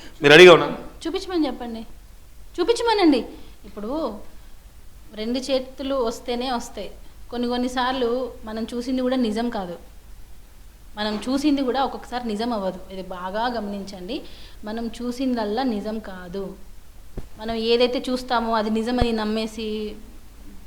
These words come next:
Speaker 2: అ-, అది త-, చాలా రాంగ్. మనం ఏదైతే చూస్తామో ఆ చూసింది కూడా ఒక్కొక్కసారి మనల్ని మనం మోసం చేసుకోవచ్చు. So నే-, ఇంకొకటి మీరు అడిగిన దానికి సింపుల్ క్వశ్చన్, నేను ఫోర్టీన్ ఇయర్స్‌గా మాస్టర్తో ఇద్దరు పిల్లలతో ఉంటున్నా,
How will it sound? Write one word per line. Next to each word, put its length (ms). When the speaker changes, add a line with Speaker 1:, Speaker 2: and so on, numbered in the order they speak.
Speaker 2:
అ-, 60
అది 380
త-, 320
చాలా 160
రాంగ్. 280
మనం 160
ఏదైతే 420
చూస్తామో 480
ఆ 40
చూసింది 580
కూడా 180
ఒక్కొక్కసారి 400
మనల్ని 300
మనం 320
మోసం 300
చేసుకోవచ్చు. 460
So 120
నే-, 300
ఇంకొకటి 400
మీరు 180
అడిగిన 300
దానికి 240
సింపుల్ 360
క్వశ్చన్, 260
నేను 240
ఫోర్టీన్ 500
ఇయర్స్‌గా 400
మాస్టర్తో 760
ఇద్దరు 280
పిల్లలతో 540
ఉంటున్నా, 360